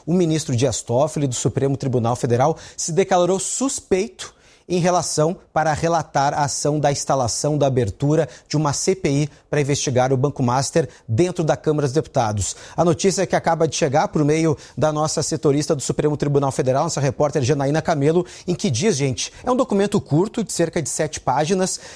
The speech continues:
e na sexta página ele diz o seguinte, ele, ó, "Todavia, nos termos disposto do artigo um quatro cinco, inciso primeiro do Código do Processo Civil, declaro minha suspeição por motivo de foro íntimo.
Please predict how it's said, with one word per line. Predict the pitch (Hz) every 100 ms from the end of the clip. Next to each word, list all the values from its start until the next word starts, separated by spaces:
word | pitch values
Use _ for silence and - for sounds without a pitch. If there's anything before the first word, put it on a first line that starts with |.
| -
e | 196
na | 196
sexta | - 220 240 196
página | - 170 170
ele | 185 175
diz | 160
o | 170
seguinte, | 202 156 170 170
ele, | 151
ó, | 117 - _
"Todavia, | - 226 254 143 147 175 185 - -
nos | 160
termos | - 160 156 147 127
disposto | 190 - - 170 170
do | 139
artigo | 147 - 160
um | 202
quatro | 214 185 -
cinco, | 131 - 151 139
inciso | 123 - 151 143
primeiro | 147 123 135 139
do | 123
Código | - 139 156 147 135 - -
do | 151
Processo | 147 160 - 151 -
Civil, | 180 139 175 - -
declaro | 123 202 226 175 170 190 196
minha | 175 190
suspeição | 175 - - 285 - 240 214 - 170 180 - - -
por | - 190
motivo | 190 - 180 175
de | 151
foro | 147 - 180 214 -
íntimo. | - 202 - - 107